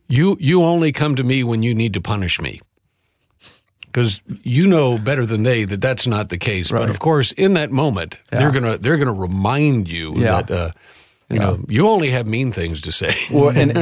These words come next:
Speaker 3: this kinda reminds me of, I think this is y'all's catchphrase. I, I hear this all the time of rules without relationship equals rebellion.
Speaker 2: Yeah, that's Josh
Speaker 1: Right.
Speaker 2: McDowell was the originator of
Speaker 3: Uh,
Speaker 2: that.
Speaker 3: and that is,
Speaker 2: Yeah.
Speaker 3: that is fantastic
Speaker 1: Sure.
Speaker 3: because if there's
Speaker 2: Mm-hmm.
Speaker 3: no relationship there and it's only rules and consequences, then that rebellion is expected.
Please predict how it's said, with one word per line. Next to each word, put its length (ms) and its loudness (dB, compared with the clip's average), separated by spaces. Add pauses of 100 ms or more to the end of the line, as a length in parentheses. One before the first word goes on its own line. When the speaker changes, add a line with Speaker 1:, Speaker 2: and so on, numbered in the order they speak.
Speaker 3:
this 180 2
kinda 220 2
reminds 320 2
me 100 2
of, 100 -2
I 120 2
think 260 -2
this 160 -2
is 160 -2
y'all's 260 2
catchphrase. 680 -4
I, 300 -2
I 20 0
hear 220 2
this 180 -4
all 140 2
the 80 -2
time 340 0
of 160 -4
rules 460 0
without 420 -4
relationship 800 -2
equals 300 -6
rebellion. 440 -4
Speaker 2:
Yeah, 120 4
that's 180 0
Josh 300 2
Speaker 1:
Right. 120 -2
Speaker 2:
McDowell 400 2
was 140 -4
the 80 -6
originator 540 -4
of 120 -2
Speaker 3:
Uh, 40 2
Speaker 2:
that. 200 2
Speaker 3:
and 220 4
that 160 4
is, 140 2
Speaker 2:
Yeah. 60 -2
Speaker 3:
that 180 2
is 120 -2
fantastic 760 -4
Speaker 1:
Sure. 180 2
Speaker 3:
because 240 0
if 100 -4
there's 160 4
Speaker 2:
Mm-hmm. 120 2
Speaker 3:
no 40 4
relationship 880 0
there 260 0
and 160 -2
it's 140 -2
only 240 2
rules 320 0
and 100 -2
consequences, 760 -4
then 100 2
that 160 -2
rebellion 460 0
is 120 -4
expected. 540 -8